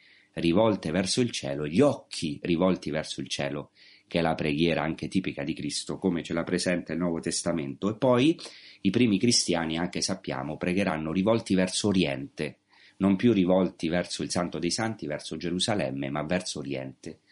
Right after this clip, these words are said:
Oriente, che è il luogo, oriens vuol dire il luogo dove sorge, dove germoglia, il germoglio di Davide, dove sorge il sole di giustizia, la stella,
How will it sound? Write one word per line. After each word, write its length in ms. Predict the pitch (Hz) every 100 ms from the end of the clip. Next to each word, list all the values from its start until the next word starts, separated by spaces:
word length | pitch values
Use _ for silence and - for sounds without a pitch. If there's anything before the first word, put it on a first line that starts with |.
| _ _
Oriente, 600 | - 98 80 69 - -
che 100 | 73
è 40 | 78
il 60 |
luogo, 520 | 76 87 85 82 80 - _ _ _ -
oriens 600 | 92 85 80 80 71 -
vuol 180 | 73 78
dire 240 | 73 80
il 60 | 76
luogo 280 | 78 85 80
dove 240 | 82 78
sorge, 640 | 78 127 107 73 78 67 - _
dove 240 | - 78
germoglia, 960 | 78 90 85 98 131 98 78 73 71 - - _ _ _
il 160 | 82
germoglio 560 | 76 82 82 95 95 85
di 120 | 80
Davide, 540 | 87 107 104 95 87 78
dove 220 | 90 82
sorge 680 | - 139 110 76 - 69 - _ _ _ _ _
il 120 | 90
sole 260 | 82 117 98
di 140 | 80
giustizia, 840 | 73 85 - - 76 - - 71 67 _ -
la 120 | 78
stella, 720 | - - 131 90 69 65 62